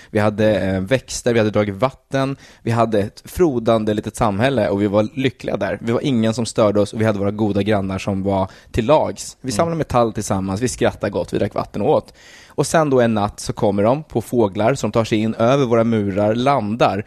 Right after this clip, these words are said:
Speaker 1: spränger upp hela skiten, tar allt vi har, eh, dödar alla utom en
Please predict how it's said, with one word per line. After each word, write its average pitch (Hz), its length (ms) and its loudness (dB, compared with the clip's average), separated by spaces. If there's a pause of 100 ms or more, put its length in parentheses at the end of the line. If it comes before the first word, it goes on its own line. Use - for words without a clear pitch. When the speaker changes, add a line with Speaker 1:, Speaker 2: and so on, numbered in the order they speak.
(140)
Speaker 1:
spränger 131 600 0
upp 143 180 -2
hela 110 160 2
skiten, 104 520 -2
tar 139 420 0
allt 110 360 2
vi 110 60 -2
har, 107 340 0 (400)
eh, 104 160 2
dödar 131 500 4
alla 120 320 2
utom 113 340 0
en 120 380 -2